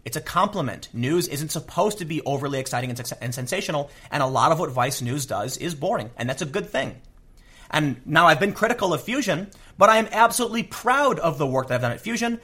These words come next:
I'm critical of what they've become, Splinter T V, because they're overtly progressive and eschew objectivity,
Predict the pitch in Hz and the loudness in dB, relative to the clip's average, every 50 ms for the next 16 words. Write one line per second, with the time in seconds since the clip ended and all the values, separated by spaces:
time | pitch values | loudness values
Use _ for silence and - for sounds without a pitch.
0 | - - - - 151 160 156 - - 214 214 214 202 196 190 190 165 135 - 139 | -14 -4 0 0 0 0 -2 -2 0 0 0 0 0 0 0 0 0 -2 -4 -6
1 | 139 151 143 127 135 131 - 202 180 160 - - - 156 139 127 135 117 - 135 | -2 -2 -2 -2 -4 -2 0 0 0 0 -2 -4 -4 -4 -4 -4 -6 -6 -6 -6
2 | 120 147 214 220 156 143 - 147 139 123 117 127 127 127 131 131 120 113 139 143 | -6 -4 -6 -6 -6 -6 -4 -4 -6 -4 -2 -2 -2 0 -2 -4 -2 -2 -4 -4
3 | - 139 131 - 135 123 151 190 185 175 - 123 135 139 143 139 - - - - | -4 -6 -8 -8 -4 -2 0 0 0 -2 -4 -4 -4 -4 -2 -2 -2 -2 -4 -2
4 | 151 156 147 - 117 127 123 143 135 - - 277 254 294 - 175 - | -2 -2 0 2 0 0 0 -4 -6 -6 -6 -6 -6 -4 -6 -6 -8